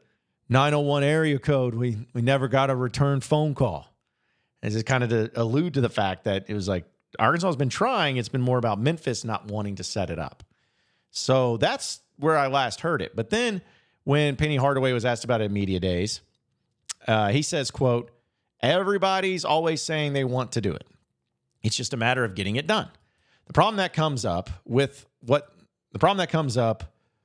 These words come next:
with, uh, it is that everybody has already committed to something like a home and home with a team, uh, with a year before or whatever. So maybe a year or two from now, we can get the Arkansas rivalry back and get, get the thing going back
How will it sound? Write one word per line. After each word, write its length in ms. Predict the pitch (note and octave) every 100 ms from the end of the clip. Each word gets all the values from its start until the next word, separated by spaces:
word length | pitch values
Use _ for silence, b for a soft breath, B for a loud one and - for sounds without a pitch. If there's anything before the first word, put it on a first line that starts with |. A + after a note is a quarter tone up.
| _ _ -
with, 300 | A#2+ A#2 -
uh, 340 | A2+ G#2+ G2+ -
it 160 | A#2 A#2+
is 140 | A2+
that 120 | A#2+
everybody 520 | A#2 D3+ E3+ D#3 D3
has 220 | C#3 B2+ G2
already 340 | C3+ C3+ C3
committed 400 | C3 C#3 A#3+ G#3
to 60 | B2+
something 320 | - A#2+ C#3
like 160 | A#2 G#2
a 60 |
home 260 | F#2 C3+ D3
and 80 | B2
home 220 | C3 B2+
with 120 | A#2+
a 60 | B2+
team, 480 | - A#2+ B2 A#2+ A2+ b b b b -
uh, 540 | G2+ F#2+ F#2 F2 E2 -
with 140 | G2
a 40 | G#2
year 200 | A#2 A2
before 580 | G2 - D3+ D3+ D3
or 500 | G#2+ G#2 G2+ F#2+ F2+
whatever. 500 | F#2 A#2 D3 C3 G2+
So 520 | G2 - B2+ A2+ A2 - b b b -
maybe 540 | B2 F#3 G#3+ G#3 G3+
a 80 | D3
year 420 | B2 A#2+ G3 G#3+
or 100 | D#3
two 220 | - C#3
from 220 | A#2+ C3 A2
now, 400 | F#2+ F2+ F2 G#2+
we 140 | A2+
can 140 | A#2
get 160 | A2 A#2
the 120 | A2
Arkansas 280 | A2+ A2 A2+
rivalry 540 | G2+ G2 G2 F#2+ F2
back 340 | E2 F3+ F3+ - -
and 560 | A#2 A2+ A2 A2 G#2+ G2
get, 380 | A#2+ A2+ A2+ A#2
get 160 | B2
the 40 | -
thing 280 | B2+ A#2
going 440 | A2+ A2 G#2+ G#2 G2+
back 300 | G2+ G2+